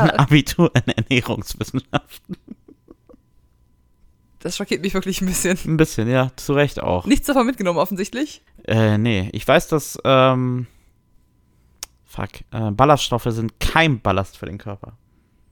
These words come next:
Speaker 1: Weil das war tatsächlich eine Abiturfrage.
Speaker 2: Und das ist alles, was du mitgenommen hast?
Speaker 1: <laughs> Ja.
Speaker 2: Ja, dann cheers, gönn dir mal einen Schluck Hafermilch.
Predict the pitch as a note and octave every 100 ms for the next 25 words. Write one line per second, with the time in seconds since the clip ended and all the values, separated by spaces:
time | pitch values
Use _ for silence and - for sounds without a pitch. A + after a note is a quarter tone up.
0 | _ _ - A2 G#2+ C#3+ C3 A#2 B2 A#2+
1 | B2 B2 C3 B2+ B2 A#2+ F2+ F#2+ F#2+ -
2 | - _ _ _ F#3+ A#3 A#3+ C#4+ C4+ A#3+
3 | A3+ F#3+ F#3 G#3 F#3+ - - G3 - A3
4 | - C#4 - - - _ _ _ _ _
5 | _ _ - G2 G#2 A2 A#3+ C4 - G#3
6 | G#3 A#3+ C4+ A#3 G#3+ A3 A3 F#3 F3 D#3
7 | D3+ C#3+ -